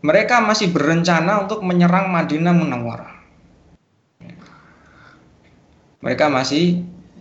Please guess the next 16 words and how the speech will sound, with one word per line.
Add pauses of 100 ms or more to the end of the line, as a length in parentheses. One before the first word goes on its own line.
(140)
berencana
menyerang
Madinah (240)
Munawwarah. (1900)
Padahal
mereka
juga
bersekutu, (320)
ya, (320)
bersekutu
dengan (160)
orang-orang
Khaybar
juga,
ya.
Tapi